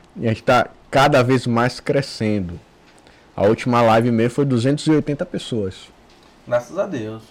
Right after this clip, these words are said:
Speaker 1: Entendeu?
Speaker 2: A
Speaker 1: A gente
Speaker 2: missão
Speaker 1: com-,
Speaker 2: é bater um
Speaker 1: a gente
Speaker 2: milhão.
Speaker 1: começou com três,
Speaker 2: <laughs>
Speaker 1: começou com três pessoas assistindo, certo? Aí foi trinta, oitenta,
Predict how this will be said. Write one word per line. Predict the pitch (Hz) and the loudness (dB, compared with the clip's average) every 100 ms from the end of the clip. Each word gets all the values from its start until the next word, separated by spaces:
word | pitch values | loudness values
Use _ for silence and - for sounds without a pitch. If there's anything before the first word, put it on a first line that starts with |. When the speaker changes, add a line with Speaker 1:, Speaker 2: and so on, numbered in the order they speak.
| _ | _
Speaker 1:
Entendeu? | - 98 110 156 | -6 -2 0 -2
Speaker 2:
A | |
Speaker 1:
A | |
gente | - | -2
Speaker 2:
missão | 113 - 214 | -4 -2 0
Speaker 1:
com-, | |
Speaker 2:
é | 147 | 0
bater | - - - | -2 -4 -4
um | 180 | -2
Speaker 1:
a | |
gente | 190 202 | -2 2
Speaker 2:
milhão. | 196 | 4
Speaker 1:
começou | 190 175 196 | 4 4 4
com | 220 214 | 4 0
três, | - 170 185 220 214 175 165 175 - - | 4 6 6 4 2 -2 -2 -4 -8 -12
Speaker 2:
<laughs> | - - | -12 -6
Speaker 1:
começou | - 160 160 190 | 0 2 4 2
com | 180 | 2
três | 165 214 220 | 4 2 4
pessoas | 208 175 180 170 | 2 4 4 6
assistindo, | 165 151 - - 147 165 175 196 214 - - - - | 4 2 0 0 4 4 4 2 0 -4 -20 -20 -20
certo? | - 127 143 170 | 0 4 6 6
Aí | 156 | 4
foi | 160 | 2
trinta, | 139 156 160 190 202 220 208 208 - - | 0 2 4 4 2 2 2 0 -8 2
oitenta, | 151 151 - 147 170 180 - 202 | 2 2 0 2 2 0 0 -2